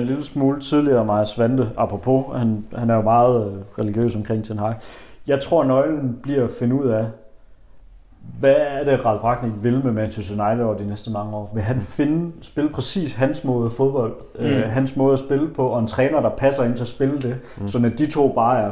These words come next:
Speaker 1: fuldstændig den samme, og finde, fordi så er det jo Jesse Marsch-type-agtigt, vi skal finde ud af.
Speaker 3: Ja.
Speaker 1: Øh, og det, det tror jeg ikke, han bliver cheftræner i Manchester United.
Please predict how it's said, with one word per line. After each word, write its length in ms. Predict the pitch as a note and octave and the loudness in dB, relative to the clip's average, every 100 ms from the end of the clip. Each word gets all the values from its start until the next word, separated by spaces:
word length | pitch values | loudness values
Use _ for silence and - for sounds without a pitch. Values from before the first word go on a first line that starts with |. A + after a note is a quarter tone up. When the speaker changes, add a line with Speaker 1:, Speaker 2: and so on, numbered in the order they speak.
| - | -4
Speaker 1:
fuldstændig 400 | D3+ C3+ A2+ G2 | -4 -2 -2 -4
den 80 | G2+ | -4
samme, 300 | A#2 A2 C#3 | 0 2 0
og 40 | |
finde, 220 | C3 A#2+ G2 | 0 0 0
fordi 140 | G#2 | 0
så 100 | B2+ | 2
er 60 | C#3+ | 2
det 80 | A#2 | 2
jo 120 | A#2 | 0
Jesse 140 | G#2+ | 0
Marsch-type-agtigt, 1080 | A2 A2+ B2+ - - - A2 G#2+ G#2 - A2 | 2 2 2 -4 -8 -2 0 0 0 -4 -10
vi 60 | G2 | -10
skal 160 | - | -12
finde 180 | - A#2 | -4 0
ud 80 | A#2+ | 0
af. 120 | G#2 G#2 - C#3 A#2 - | -2 -6 -6 -2 -2 -4
Speaker 3:
Ja. 80 | - A2+ G#2 | 0 2 2
Speaker 1:
Øh, 60 | G2+ | 0
og 120 | G2+ | 0
det, 180 | A2 - | -2 0
det 140 | C3 | -2
tror 200 | - C#3+ | 4 6
jeg 100 | B2+ | 6
ikke, 120 | A#2 | 4
han 100 | A#2+ A2+ | 0 0
bliver 140 | A2 | 0
cheftræner 600 | - C#3+ A#2 - G#2+ G2+ | 2 2 0 -2 -4 -2
i 40 | |
Manchester 480 | G2+ G2+ G2+ F#2 G2+ | -4 -6 -8 -10 -4
United. 180 | A2 A#2+ | -2 -4